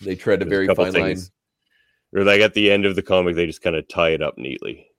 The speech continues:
Speaker 2: for,
Speaker 1: Yes.
Speaker 2: for the show, you know? But
Speaker 1: Every,
Speaker 2: that's fine.
Speaker 1: every comic from that time period, like the X-Files comics, any of those, they always just tell a,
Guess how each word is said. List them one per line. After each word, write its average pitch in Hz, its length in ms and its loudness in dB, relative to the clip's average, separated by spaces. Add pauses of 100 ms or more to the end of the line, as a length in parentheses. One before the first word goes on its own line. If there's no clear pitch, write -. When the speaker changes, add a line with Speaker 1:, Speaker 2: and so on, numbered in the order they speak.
(140)
Speaker 2:
for, 71 140 -10
Speaker 1:
Yes. 90 260 -4
Speaker 2:
for 80 100 -12
the 69 80 -10
show, - 380 -14 (360)
you - 80 -16
know? - 120 -12
But - 40 -6
Speaker 1:
Every, 127 240 2
Speaker 2:
that's 127 200 2
fine. 120 160 2
Speaker 1:
every 131 340 0
comic 107 460 -2
from 104 140 -6
that 92 180 -4
time 92 220 -6
period, 90 280 -2
like 95 140 -6
the 87 120 -4
X-Files 92 440 -6
comics, 87 500 -10
any 104 200 -4
of 101 80 -4
those, 90 280 -2
they 104 160 0
always 123 260 0
just 127 220 -10
tell 117 360 -2
a, 107 200 -4